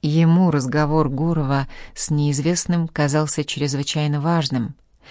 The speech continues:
и необходимо было получить разрешение начальства на прослушивание всех разговоров врача.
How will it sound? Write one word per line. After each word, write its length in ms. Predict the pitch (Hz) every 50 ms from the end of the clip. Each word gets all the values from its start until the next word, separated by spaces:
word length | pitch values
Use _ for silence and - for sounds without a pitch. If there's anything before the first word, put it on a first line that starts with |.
| - - - - - - -
и 100 | 180 190
необходимо 760 | 196 208 208 202 - - - 208 202 180 180 196 180 147 131
было 200 | 120 131 147 139
получить 540 | 143 - 139 147 151 - - 180 160 - -
разрешение 680 | 151 151 127 151 147 143 - - 170 165 147 139 139 139
начальства 560 | 139 139 - - 190 202 202 - - - 160
на 100 | 160 156
прослушивание 760 | 156 - 143 139 - - 156 170 170 - 160 165 160 156 156 147
всех 320 | - - - 185 - -
разговоров 680 | - 139 131 131 143 139 127 139 131 131 - - -
врача. 420 | - 113 113 - - - - -